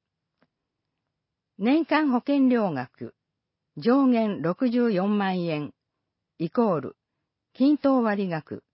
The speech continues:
四万三千八百円、プラス、所得割額、かっこ、前年の総所得金額など、マイナス、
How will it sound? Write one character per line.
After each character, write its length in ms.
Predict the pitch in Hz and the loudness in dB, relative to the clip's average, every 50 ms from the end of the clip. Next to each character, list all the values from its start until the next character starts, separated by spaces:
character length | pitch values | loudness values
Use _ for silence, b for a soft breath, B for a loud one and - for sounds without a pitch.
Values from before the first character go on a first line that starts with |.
| _ _ _ _ _ _ _ _ | _ _ _ _ _ _ _ _
四 280 | - 190 226 277 285 285 | -2 2 4 4 4 4
万 200 | 294 285 233 196 | 4 2 0 -2
三 320 | - - 196 220 220 202 | 0 0 0 0 0 0
千 200 | 196 190 170 147 | 0 0 -2 -2
八 200 | 110 135 139 - _ - | -4 -4 -6 -6 _ -6
百 280 | - 165 151 - 160 151 | -6 -6 -6 -6 -6 -6
円、 220 | 139 110 85 - _ _ _ _ _ _ _ _ _ _ _ _ _ _ _ _ - | -6 -6 -8 -12 _ _ _ _ _ _ _ _ _ _ _ _ _ _ _ _ -2
プ 80 | 254 240 | 0 2
ラ 160 | 220 196 175 | 2 2 0
ス、 260 | - - 127 104 - _ _ _ _ _ _ _ _ _ _ _ _ | -4 -10 -14 -14 -14 _ _ _ _ _ _ _ _ _ _ _ _
所 180 | - - 226 | -4 -4 -2
得 300 | - 302 302 - 294 277 | 0 0 0 0 0 0
割 280 | 262 247 233 226 220 196 | 2 2 2 2 0 -2
額、 360 | 165 135 151 - - 110 - _ _ _ _ _ _ _ _ _ _ _ _ _ _ _ _ _ _ _ _ _ - | -2 -4 -6 -8 -14 -18 -18 _ _ _ _ _ _ _ _ _ _ _ _ _ _ _ _ _ _ _ _ _ -8
か 140 | - 247 254 | -6 -6 -6
っ 60 | - _ _ | -6 _ _
こ、 200 | - 156 117 - _ _ _ _ _ _ _ _ _ _ _ _ _ _ _ _ _ _ _ _ _ _ _ _ _ _ - 156 | -6 -6 -6 -6 _ _ _ _ _ _ _ _ _ _ _ _ _ _ _ _ _ _ _ _ _ _ _ _ _ _ -12 -2
前 200 | 185 240 269 302 | 2 2 4 4
年 320 | 311 302 302 302 285 254 | 4 4 4 4 4 4
の 200 | 240 240 226 - _ | 2 2 0 -2 _
総 280 | - - 262 277 277 247 | -6 -2 0 0 0 0
所 160 | - 277 254 | 0 -2 -2
得 260 | - 254 - - 226 | -2 -2 -2 -2 -4
金 240 | - - 247 226 208 | 0 0 0 2 2
額 240 | 180 147 135 151 147 | 0 -2 -4 -4 -6
な 180 | 147 139 127 | -4 -6 -6
ど、 160 | 123 117 - _ _ _ _ _ _ _ _ _ _ _ _ _ _ - | -8 -10 -16 _ _ _ _ _ _ _ _ _ _ _ _ _ _ -8
マ 180 | - 180 202 220 | -4 -2 0 0
イ 100 | 226 214 | 0 0
ナ 160 | 208 196 190 | -2 -2 -4
ス、 340 | - - - 175 156 - | -6 -8 -8 -8 -8 -8